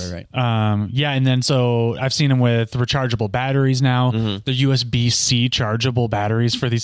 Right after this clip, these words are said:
Speaker 2: super old things, which I just get a kick out of. Um, uh, you can, then you can do all the crazy cases for aesthetic. You can do clear cases. You can put L E Ds into that if you wanna go
Speaker 3: You know what I
Speaker 2: nuts.
Speaker 3: love? I love a, like, a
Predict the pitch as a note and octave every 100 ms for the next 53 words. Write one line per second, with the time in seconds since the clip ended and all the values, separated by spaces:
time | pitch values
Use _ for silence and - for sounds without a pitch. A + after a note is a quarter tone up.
0 | - - B2+ B2 G#2+ A#2 - G#2 A2 A2
1 | G#2+ G#2+ G2+ A#2 G#2 - A#2 A#2+ A2 A2
2 | A2 A2 - - - - - B2+ A#2 A2+
3 | A2 G#2+ G2+ - A#2+ B2 B2 C#3 C#3 C3+
4 | B2 B2+ A#2 A2 A#2 A#2 G#2+ - D#3+ D#3+
5 | E3+ D3+ C#3+ A#2+ G#2+ - C#3 C3+ B2+ B2
6 | A2+ G#2+ - D3+ C3+ C#3+ C3 B2+ C3 B2+
7 | A#2 A#2 A2+ A#2+ A#2+ A#2 A2 B2 A#2+ A#2
8 | - E3+ E3+ D#3+ D#3+ D3+ D3+ C#3+ C#3+ C3+
9 | C3 A#2+ C3 C#3 F3 F3+ D3 C3+ - B2+
10 | A#2+ B2+ - A#2 A2 G#2 G2 - - G2